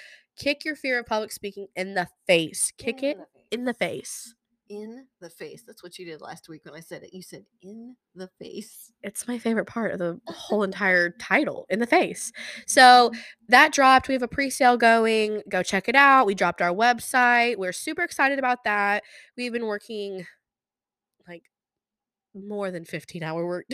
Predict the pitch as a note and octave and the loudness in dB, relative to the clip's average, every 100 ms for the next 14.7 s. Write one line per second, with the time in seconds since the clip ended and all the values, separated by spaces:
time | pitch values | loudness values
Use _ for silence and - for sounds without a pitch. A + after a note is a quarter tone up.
0 | - - - C#4 - G#4 - - - - | -14 -10 -4 -4 -4 -12 -10 -10 -10 -12
1 | - D4 A#3 A3 A#3 A3 A#3 - G3 - | -6 -4 -4 -6 -6 -6 -6 -4 -4 -2
2 | G3+ F#3+ G#3+ B3+ G#3+ - G#3+ F#3 F3+ F3+ | -4 -4 -8 -16 -14 -14 -14 -14 -12 -12
3 | F#3 F#3+ F#3+ F3 E3 E3 E3 - - - | -10 -8 -4 -2 -4 -8 -16 -18 -20 -20
4 | - - F#3+ G#3 C4 - E3+ D#3 D3 - | -20 -16 -2 2 2 0 -2 -2 -4 -6
5 | - F3+ A3+ D4 - - D#4 F4+ F4 D#4+ | -12 -12 -6 -8 -8 -12 -8 -6 -4 -2
6 | G#3 E3+ G3+ C4 D4 C#4+ C#4+ D4 D#4 A3 | -2 -6 -4 -6 -6 -6 -6 -6 -10 -10
7 | G3 F#3+ F#3+ G3+ G3 - F#3+ - - G3 | -8 -6 -6 -8 -10 -14 -14 -14 -14 -12
8 | A3+ A3 - G#3+ G#3 - F#3 F3 F3+ A#3 | -10 -12 -12 -14 -14 -8 -6 -4 -6 -8
9 | C4 _ - _ _ - A#3 C#4 - _ | -14 _ -20 _ _ -10 -8 -8 -12 _
10 | _ _ _ _ - A3+ G#3 D4+ D4+ F#3 | _ _ _ _ -10 -8 -6 -6 -8 -6
11 | G3+ D#3+ - - A#3 - A4+ G3+ F#3+ F#3 | -8 -10 -18 -12 -10 -10 -8 -6 -6 -10
12 | F3 E3+ E3 D3+ G#3 G3+ D3 E3+ _ _ | -10 -12 -10 -10 -8 -8 -10 -14 _ _
13 | _ A3 - F#4 - - G3 F#3 E3 _ | _ -20 -18 -18 -18 -14 -12 -12 -16 _
14 | - F3+ _ _ _ A3 G3+ | -20 -20 _ _ _ -14 -12